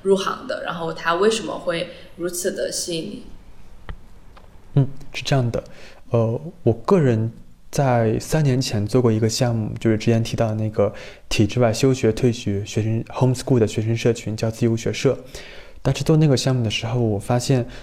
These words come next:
Speaker 2: 我个人的领导风格其实，呃，我，我，我不太想给大家一个目标去 push 你要去做一个什么事情，然后我更希望这里是一个生态，然后大家能够在这个社群中得到自己一些，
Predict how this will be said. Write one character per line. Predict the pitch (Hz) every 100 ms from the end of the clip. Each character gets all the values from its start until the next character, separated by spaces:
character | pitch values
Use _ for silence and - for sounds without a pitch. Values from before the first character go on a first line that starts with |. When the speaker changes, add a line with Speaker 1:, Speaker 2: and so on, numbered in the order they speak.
| -
Speaker 2:
我 | 113 107
个 | 151
人 |
的 | 143
领 | 117 123
导 | 101
风 | - 127
格 | 127 110 104
其 | -
实， | 123 - 110 113 - - - -
呃， | 117 113 117 -
我， | - 143 135
我， | 131 117 113 -
我 | 117
不 | 113 -
太 | 175
想 | 170 135
给 | 113
大 | 120
家 |
一 | 117
个 | 120
目 | 131
标 | 113 120 117
去 | -
push | 120 175 143
你 | 127
要 | 110
去 | 104 -
做 | 113
一 | 110
个 |
什 | 107
么 | -
事 | - -
情， | 143 - - - - - -
然 | 120
后 |
我 | 113
更 | 139
希 | 131 -
望 | 135
这 | 117
里 | 123
是 | 104 - 117
一 |
个 | 117 123 107
生 | - 131
态， | 143 185
然 | 113
后 | 107
大 | 110
家 | 120
能 | 107
够 | 107
在 | 117
这 | 117 117
个 | 110
社 | 123
群 | 113
中 | 113 127 127 - - - -
得 | 123
到 | 120
自 |
己 | -
一 | 120
些， | 120